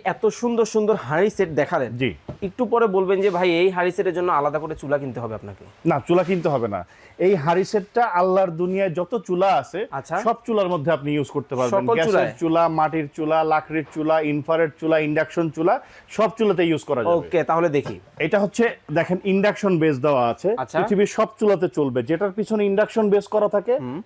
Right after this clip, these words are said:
Speaker 2: সেটা সব চুলাতেই চলে।
Speaker 1: সব চুলায় কিন্তু ব্যবহার
Speaker 2: আর এটা
Speaker 1: করা
Speaker 2: কিন্তু
Speaker 1: যায়।
Speaker 2: কিয়াম একেবারে খোদাই করে লেখা আছে, দেখেন।
Speaker 1: এই যে
Speaker 2: এই যে
Speaker 1: ব্র্যান্ড
Speaker 2: কিয়াম।
Speaker 1: দেখেন, একেবারে
Speaker 2: খোদাই করে লেখা আছে।
Speaker 1: খোদাই করে লেখা।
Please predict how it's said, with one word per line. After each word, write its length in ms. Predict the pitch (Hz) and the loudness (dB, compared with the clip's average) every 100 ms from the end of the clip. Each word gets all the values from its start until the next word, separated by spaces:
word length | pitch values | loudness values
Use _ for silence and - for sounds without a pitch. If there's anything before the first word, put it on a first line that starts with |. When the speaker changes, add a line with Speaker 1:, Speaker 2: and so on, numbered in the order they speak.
| - | -6
Speaker 2:
সেটা 160 | 196 | -4
সব 220 | 190 220 220 - | -2 -2 -2 2
চুলাতেই 340 | 220 185 170 | 2 2 0
চলে। 300 | - 131 95 78 - | 0 -4 -4 -12 -6
Speaker 1:
সব 140 | 214 196 - | -4 -4 -2
চুলায় 220 | 180 160 | -2 0
কিন্তু 160 | 151 | 0
ব্যবহার 260 | 139 131 139 | 0 0 2
Speaker 2:
আর 60 | 160 | 2
এটা 60 | |
Speaker 1:
করা 80 | 202 | 2
Speaker 2:
কিন্তু 180 | 208 196 | 0 -2
Speaker 1:
যায়। 180 | - 208 | -2 2
Speaker 2:
কিয়াম 260 | 226 160 | 2 2
একেবারে 320 | 180 196 202 | 0 0 0
খোদাই 320 | 185 - 202 190 | -2 -2 -2 0
করে 200 | 190 170 | 0 0
লেখা 300 | 156 180 143 | 0 0 -2
আছে, 180 | - | -2
দেখেন। 240 | 131 127 113 | -4 -4 -6
Speaker 1:
এই 420 | 160 160 151 135 113 | -4 -2 0 -2 -6
যে 60 | |
Speaker 2:
এই 240 | 120 107 196 | -6 0 2
যে 60 | |
Speaker 1:
ব্র্যান্ড 240 | 175 170 180 | 2 0 0
Speaker 2:
কিয়াম। 200 | 151 156 | 0 0
Speaker 1:
দেখেন, 260 | 143 214 | -2 -6
একেবারে 520 | 185 151 156 156 202 285 | -6 -4 -2 0 -2 -2
Speaker 2:
খোদাই 220 | 180 185 | 0 2
করে 200 | 175 165 | 2 0
লেখা 260 | 147 131 135 | 0 -2 -2
আছে। 80 | 113 | 0
Speaker 1:
খোদাই 320 | 208 208 185 | 0 2 0
করে 220 | 165 147 | 0 0
লেখা। 360 | 135 117 107 | -2 -2 -8